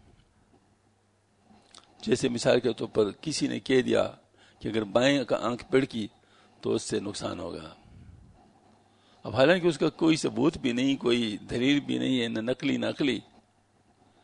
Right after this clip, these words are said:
لیکن چونکہ اس سے دنیائی نقصان قسم کی بات ہو سکتی ہے تو فوراً مان لیتے ہیں اور اس سے ڈر جاتے ہیں،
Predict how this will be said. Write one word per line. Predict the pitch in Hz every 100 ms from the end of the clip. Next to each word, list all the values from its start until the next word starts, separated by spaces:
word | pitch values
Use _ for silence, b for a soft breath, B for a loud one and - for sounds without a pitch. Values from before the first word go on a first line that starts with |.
| b b b b b -
لیکن | 135 170 185 151
چونکہ | 185 196 196 175 139 - - _ _ _
اس | - 156
سے | 170
دنیائی | 135 143 156 170
نقصان | 139 170 185 190
قسم | 160 156
کی | 139
بات | 113 139 147
ہو |
سکتی | 131 131 - 123
ہے | 107 - _ _ _ - b b b b
تو | 131 120 117 107 101 - - - - _ - - _ _ _
فوراً | - 104 104
مان | 95 98 139
لیتے | - -
ہیں | - - _ _ _ _ - _ - _ b b b b
اور | 98 101
اس | 113
سے | -
ڈر | 104
جاتے | 117 127 120 -
ہیں، | 90